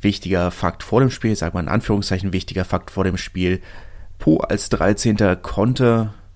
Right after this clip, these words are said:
oder könnte, hätte gekonnt, vor dem Spiel schon den Abstieg Agen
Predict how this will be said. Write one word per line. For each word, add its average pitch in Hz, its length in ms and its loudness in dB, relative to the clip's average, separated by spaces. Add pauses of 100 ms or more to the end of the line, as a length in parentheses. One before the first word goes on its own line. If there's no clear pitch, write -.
(120)
oder - 160 -10
könnte, 120 760 4
hätte 107 260 2
gekonnt, 104 680 2
vor 123 200 4
dem 135 100 4
Spiel 117 480 2 (380)
schon 95 580 0
den - 240 0
Abstieg - 440 -4
Agen 104 460 2